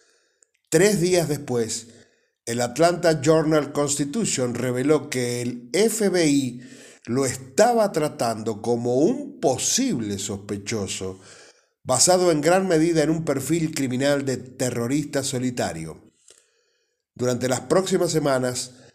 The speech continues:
los medios de comunicación se enfocaron agresivamente en él como el presunto culpable, etiquetándolo con el término ambiguo persona de interés.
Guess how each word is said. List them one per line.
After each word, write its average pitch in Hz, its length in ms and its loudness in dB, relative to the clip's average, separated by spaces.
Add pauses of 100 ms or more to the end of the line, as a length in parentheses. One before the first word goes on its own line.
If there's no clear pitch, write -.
(260)
los 113 200 -6
medios 143 320 2
de 139 120 -2
comunicación 139 680 -2
se 139 160 -2
enfocaron 135 540 0
agresivamente 147 1300 0
en 135 100 -2
él 117 320 0
como 127 320 -2
el 127 220 -2
presunto 180 840 -2
culpable, 147 840 0 (720)
etiquetándolo 156 960 2
con 160 160 2
el 131 160 -2
término 151 480 2
ambiguo 135 1000 -2 (460)
persona 127 540 0
de 123 100 0
interés. - 1120 -4